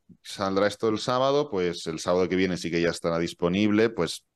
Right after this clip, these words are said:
simplemente tiene que ver si le interesa el programa, por así decirlo. Son un conjunto de vídeos que tienen parte teórica, parte práctica. Todo es en base a mi experiencia y en base a lo que yo he hecho y he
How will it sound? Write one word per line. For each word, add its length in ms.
simplemente 840
tiene 400
que 200
ver 380
si 220
le 80
interesa 640
el 320
programa, 480
por 100
así 140
decirlo. 280
Son 140
un 60
conjunto 420
de 100
vídeos 400
que 140
tienen 320
parte 260
teórica, 460
parte 260
práctica. 640
Todo 160
es 100
en 60
base 180
a 40
mi 60
experiencia 520
y 40
en 80
base 200
a 20
lo 140
que 160
yo 160
he 40
hecho 340
y 120
he 60